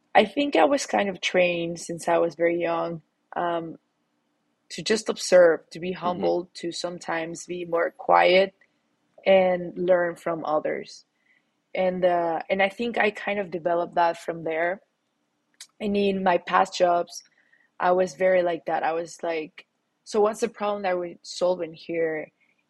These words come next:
Speaker 1: And why you feel that way? Or why we're not achieving sales? Or why we're not getting the numbers that we want to?" And it was always, like, trying to understand not just the process, but, like, what's going on there and how we can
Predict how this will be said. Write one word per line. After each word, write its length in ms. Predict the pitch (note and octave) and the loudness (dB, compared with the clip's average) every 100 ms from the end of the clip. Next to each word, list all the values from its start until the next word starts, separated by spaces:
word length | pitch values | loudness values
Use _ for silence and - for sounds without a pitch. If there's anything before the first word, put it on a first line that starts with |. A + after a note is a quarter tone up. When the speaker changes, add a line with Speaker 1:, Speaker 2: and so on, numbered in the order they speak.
| - | -6
Speaker 1:
And 260 | F3+ F#3 | -4 -2
why 140 | F#3+ G#3 | 0 0
you 120 | G#3+ | -2
feel 300 | - G3 G#3+ | 0 0 0
that 160 | F3+ E3 | -2 -2
way? 380 | E3 E3 D#3+ - | -2 -2 -2 -4
Or 500 | E3+ E3 D#3 D3+ - _ _ - | -2 -2 -2 -4 -6 _ _ 0
why 300 | F#3+ F#3+ G3 | 4 6 4
we're 200 | G3 F#3 | 0 -4
not 240 | F#3 F3+ | -4 -6
achieving 420 | E3+ - E3+ E3+ | -6 -10 -10 -10
sales? 640 | E3 - G3 F3+ E3+ D#3 - | -10 -4 -2 0 -2 -4 -6
Or 80 | D#3+ | -4
why 260 | E3 E3 | 0 0
we're 140 | E3+ E3+ | 0 -4
not 160 | E3+ | -6
getting 240 | F3 E3+ D#3+ | -6 -6 -6
the 80 | |
numbers 360 | E3 F#3 G#3 F#3 | -4 -2 -4 -6
that 160 | D#3+ D#3 | -6 -6
we 140 | D#3 | -6
want 300 | D3+ E3 E3 | -6 -8 -8
to?" 260 | - D#3+ D#3+ _ - _ _ _ | -4 -4 -4 _ -20 _ _ _
And 120 | G3 G#3+ | 4 6
it 80 | |
was 180 | A3+ A#3 | 6 4
always, 300 | A3+ A3 G#3+ | 6 4 4
like, 200 | G3 F#3 | 4 2
trying 320 | - G3 G3+ G#3 | 0 -2 -2 -2
to 160 | F#3+ | 0
understand 720 | F3+ F3 E3 - F3+ F3+ F3 - _ _ _ | 0 -2 -6 0 0 0 -6 -12 _ _ _
not 200 | F#3 F#3 | 2 2
just 200 | F3+ F3+ | 2 0
the 60 | G#3+ | -2
process, 580 | - G3 G#3+ B3 G3 D#3+ | -2 2 2 2 -4 -4
but, 440 | E3+ E3+ E3 A2 _ _ _ _ _ _ | -2 0 0 -4 _ _ _ _ _ _
like, 280 | - F3+ - - - | 2 2 2 -6 -2
what's 300 | F3+ - - | 2 2 0
going 280 | F#3 F#3 F3+ | 0 2 2
on 160 | F3 | -2
there 160 | F3 F3+ | 0 0
and 100 | F3+ | 0
how 220 | - F3 | -4 -4
we 120 | E3+ | -2
can 360 | E3 F3 E3 D#3 | -4 -6 -8 -10